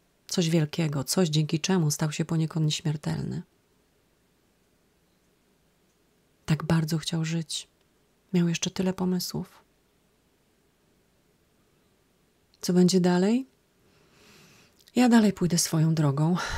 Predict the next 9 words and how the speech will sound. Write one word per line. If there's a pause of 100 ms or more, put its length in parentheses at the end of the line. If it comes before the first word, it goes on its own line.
bo
życie
nadal
trwa. (1400)
Dom
i
drewno
zostawiam
wam.